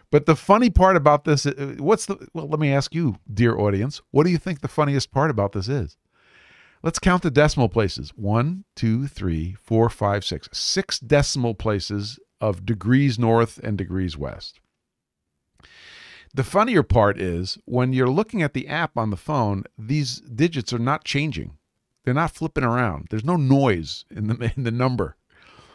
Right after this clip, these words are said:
So this is what we call very high precision, very low accuracy. <laughs> So that, I could tell you that that has an estimated position error of ten meters. Okay?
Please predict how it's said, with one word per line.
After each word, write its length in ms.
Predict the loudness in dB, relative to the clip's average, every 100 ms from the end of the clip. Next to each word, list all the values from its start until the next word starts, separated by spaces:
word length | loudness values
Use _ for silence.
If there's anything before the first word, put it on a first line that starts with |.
| _ _ _ _ _
So 460 | 0 4 6 4 -2 _ _ _
this 240 | 0 2 2
is 100 | 2
what 140 | 4
we 100 | 4
call 480 | 4 4 4 2 -2 _ _ _
very 380 | -6 0 2 2
high 240 | 2 2
precision, 640 | 0 -2 2 2 2 0 -2 -8 _ _ _ _ _ _ _ -14
very 500 | -6 0 4 4 4
low 320 | 4 4 2
accuracy. 840 | 0 -4 -4 -6 -6 -6 -6 -8 -12 _ _ _ _
<laughs> 60 | -20 -20 _ _
So 220 | 2 2 -2 _ -2
that, 360 | 2 2 2 _ -4
I 80 |
could 160 | -2 -2
tell 180 | 2 2
you 80 | 2
that 180 | 0 2
that 180 | 2
has 200 | 4 2
an 120 | 0 0
estimated 640 | -2 0 0 2 0 -2
position 460 | -6 -2 -2 -2 -4
error 280 | -2 -2 -2
of 220 | -6 -8
ten 320 | -2 0 2
meters. 500 | 0 0 -4 -12 -18 _ _ _ _ _ _ _
Okay? 380 | -10 -4 -4 -4